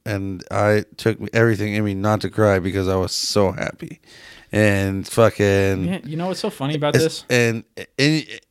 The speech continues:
Speaker 1: every day, like, you get to come home, like, even if it's a shit day, and you see that little face, and it makes everything worth it. Every time, no matter what. Or you're pissed off at your girl, your wife or your girlfriend or whatever it is,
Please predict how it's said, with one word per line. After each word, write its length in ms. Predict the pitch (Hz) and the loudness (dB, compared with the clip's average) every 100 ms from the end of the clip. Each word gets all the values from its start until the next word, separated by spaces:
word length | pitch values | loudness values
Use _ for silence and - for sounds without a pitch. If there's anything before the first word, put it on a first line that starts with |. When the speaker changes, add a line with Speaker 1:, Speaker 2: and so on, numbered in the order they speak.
| _ - | _ -8
Speaker 1:
every 300 | 139 160 156 | -2 0 2
day, 400 | 151 139 117 107 | 4 4 2 0
like, 400 | 117 110 - - - - - _ _ | 0 0 -4 -14 -20 -20 -20 _ _
you 100 | 113 | 0
get 140 | 120 - | 0 2
to 140 | 113 | -2
come 260 | - 113 107 | -2 0 2
home, 380 | 110 117 110 104 | 2 2 2 0
like, 280 | 101 101 95 | 2 2 2
even 260 | 113 113 110 | 0 2 2
if 180 | 107 | 0
it's 160 | 107 - | -4 -2
a 60 | 101 | 0
shit 540 | - - - 113 - | 2 2 2 2 2
day, 360 | 101 101 92 101 | 2 2 2 -2
and 140 | 98 | -4
you 40 | 95 | -4
see 220 | - 107 | -2 2
that 160 | 104 95 | 2 4
little 160 | 92 | 0
face, 520 | - - 104 95 - | -2 -2 -2 -2 -6
and 140 | - 64 | -6 -8
it 80 | - | -4
makes 280 | - - - - | -6 -6 -12 -4
everything 580 | 104 104 107 - 95 98 - | -2 0 -2 -4 -8 -10 -10
worth 340 | - - - - | -8 -8 -8 -12
it. 60 | _ _ _ _ _ - - | _ _ _ _ _ -14 2
Every 260 | 151 143 120 | 2 2 -2
time, 320 | 98 - 78 | -6 -10 -6
no 100 | 127 | -2
matter 220 | 143 131 | 0 0
what. 240 | 110 110 - - - - | 0 -4 -6 -20 -20 -4
Or 60 | 123 | -4
you're 80 | 110 | 2
pissed 400 | - 143 - 127 | 2 2 -4 2
off 260 | 123 117 | 2 2
at 40 | 123 | -4
your 140 | 107 | -6
girl, 340 | - 117 113 - | -2 0 0 -2
your 180 | 110 104 | -2 2
wife 340 | 107 117 110 | 4 4 0
or 60 | 107 | -4
your 120 | 95 | -2
girlfriend 420 | 110 110 - 107 | 2 2 2 -2
or 60 | 101 | 2
whatever 360 | 104 117 113 | 4 4 2
it 60 | 107 | 2
is, 240 | 107 101 | 0 -2